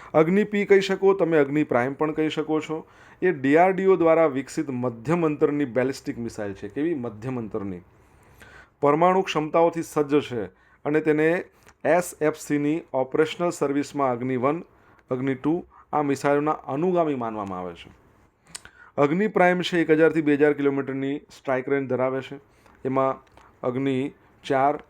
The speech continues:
અગ્નિ પાંચ એની ટેકનિકલ પ્રગ-, પ્રગતિ છે એનો સમાવેશ થાય છે. અને અગ્નિ પી એ અગ્નિ શ્રેણીની છઠ્ઠી મિસાઇલ છે. આપણા ભારતના જે પૂર્વ રાષ્ટ્રપતિ ડૉક્ટર એ પી જે અબ્દુલ કલામની આગેવાની હેઠળ ઇન્ટિગ્રેટેડ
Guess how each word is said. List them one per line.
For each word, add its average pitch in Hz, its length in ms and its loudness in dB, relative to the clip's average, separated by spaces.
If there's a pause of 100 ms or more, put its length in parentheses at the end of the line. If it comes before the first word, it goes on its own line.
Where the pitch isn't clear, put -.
અગ્નિ 127 300 -4
પાંચ 117 360 -2 (600)
એની 143 240 -2
ટેકનિકલ 151 800 -2 (500)
પ્રગ-, 131 200 -4
પ્રગતિ 135 460 -2
છે - 160 -6
એનો 131 140 -4
સમાવેશ 120 540 -6
થાય 98 180 -8
છે. 101 160 -18 (1200)
અને 143 280 2
અગ્નિ 143 340 0
પી 151 240 0
એ 156 160 2
અગ્નિ 143 300 -2
શ્રેણીની 143 380 0
છઠ્ઠી - 380 -12
મિસાઇલ 113 380 -6
છે. 98 220 -16 (360)
આપણા 131 240 -2
ભારતના 120 540 -4
જે 120 240 -4 (720)
પૂર્વ 135 260 0
રાષ્ટ્રપતિ 123 540 -4
ડૉક્ટર 120 320 -4
એ 120 40 -4
પી 117 140 -4
જે 113 100 -4
અબ્દુલ 117 200 -4
કલામની 117 420 -4
આગેવાની 113 440 -4
હેઠળ 107 340 -10 (480)
ઇન્ટિગ્રેટેડ 139 720 0